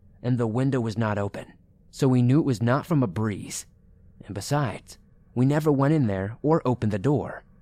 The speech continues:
so a breeze in the room should not have been noticeable at all, honestly. In the dark of the room, we hear what can only be described as the sounds of someone or something crawling on the floor clumsily from the closet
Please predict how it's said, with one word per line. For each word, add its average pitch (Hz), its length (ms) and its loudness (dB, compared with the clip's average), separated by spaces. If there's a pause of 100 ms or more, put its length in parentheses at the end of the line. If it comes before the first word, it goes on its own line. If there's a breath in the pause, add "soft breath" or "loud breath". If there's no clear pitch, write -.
(260)
so 127 240 0
a 107 60 2
breeze 123 520 0
in 113 100 0
the 101 100 -2
room 101 360 -2
should 104 200 -6
not 120 260 -2
have 110 160 -4
been 101 300 -4 (480)
noticeable 107 520 -4
at 92 80 -4
all, 123 160 0
honestly. 98 540 -4 (1120)
In 156 180 2
the 202 80 2
dark 110 320 2
of 87 120 -8
the 95 100 -2
room, 95 420 -2 (360 soft breath)
we 120 160 0
hear 131 300 0
what 131 140 0
can 131 160 -2
only 143 300 2
be 127 120 0
described 123 600 0
as 110 80 -6
the 107 100 -8
sounds 131 400 -2
of 113 100 -4
someone 151 680 0 (440)
or 90 120 -8
something 110 580 -2
crawling 113 420 0
on 104 120 0
the 101 60 -2
floor 110 340 -4
clumsily 110 720 -2
from 101 200 -6
the 95 80 -4
closet 123 560 -2